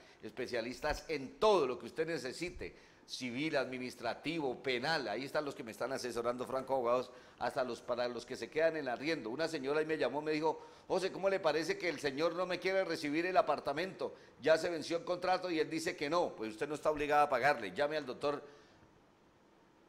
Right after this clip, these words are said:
de Franco Abogados al tres dieciséis, siete cuarenta, cincuenta y cinco cincuenta y tres. Vamos con noticias, noticias que son en la ciudad de, bueno, en Bogotá, en varios municipios de Cundinamarca.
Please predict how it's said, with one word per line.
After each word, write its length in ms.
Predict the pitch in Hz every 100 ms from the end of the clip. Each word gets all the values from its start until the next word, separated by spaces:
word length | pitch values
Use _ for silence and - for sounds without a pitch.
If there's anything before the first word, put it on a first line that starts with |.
| _ - -
de 160 | 117
Franco 320 | 127 165 170
Abogados 540 | 170 170 147 147 143 -
al 160 | 123 110
tres 200 | 139 139
dieciséis, 480 | 151 131 135 135 135
siete 200 | 135 139
cuarenta, 380 | 123 120 120
cincuenta 380 | 123 120 113 101
y 40 | 98
cinco 300 | 131 123 131
cincuenta 420 | 127 160 190 120
y 40 |
tres. 200 | 110 98
Vamos 220 | 123 185
con 100 | 175
noticias, 640 | 143 - 175 - 107 - - - - - - - -
noticias 420 | 131 180 180 208
que 140 | 180 151
son 160 | 175
en 80 | 190
la 100 | 175
ciudad 320 | - 135 156
de, 460 | 156 180 175 - - - -
bueno, 240 | - 165 104
en 140 | 113
Bogotá, 640 | 135 123 120 147 160 156
en 100 | 135
varios 220 | 127 143 143
municipios 420 | 117 135 139 135
de 80 | 110
Cundinamarca. 640 | 113 107 110 131 139 139